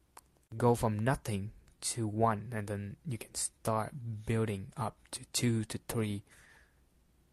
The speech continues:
and then scaling up, right? But the, the step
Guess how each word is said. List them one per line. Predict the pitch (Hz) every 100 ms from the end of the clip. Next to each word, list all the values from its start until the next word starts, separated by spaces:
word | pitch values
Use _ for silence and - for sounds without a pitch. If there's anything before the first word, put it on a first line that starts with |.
| _
and | 104 98
then | 101
scaling | - - 113 104 98
up, | - -
right? | - - - _ _ _ - - - _ -
But | 117
the, | 113 107
the | 104
step | - - 131